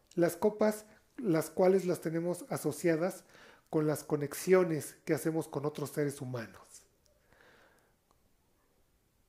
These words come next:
con lo que nos hace ser humanos, con lo que nos hace ser personas, con la receptividad, con la relacionalidad que tenemos con los demás.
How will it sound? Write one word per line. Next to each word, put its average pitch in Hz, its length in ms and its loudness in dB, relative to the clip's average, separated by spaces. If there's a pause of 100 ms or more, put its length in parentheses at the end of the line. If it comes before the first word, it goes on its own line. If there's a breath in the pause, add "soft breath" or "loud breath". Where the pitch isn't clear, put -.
(220)
con 165 180 2
lo 160 100 -2
que 180 80 -2
nos 165 220 -6
hace 196 200 -2
ser 196 340 -6
humanos, 180 680 -8 (880)
con 160 160 -2
lo 156 120 0
que 160 100 -2
nos 156 200 -6
hace 190 200 0
ser 185 300 -4
personas, 165 880 -2 (300)
con 160 160 -2
la 156 100 2
receptividad, 143 920 -4 (960 soft breath)
con 160 220 0
la 156 120 2
relacionalidad 151 1300 0 (1120)
que 156 80 -2
tenemos 151 460 -4
con 135 160 -6
los 123 160 -6
demás. 120 480 -8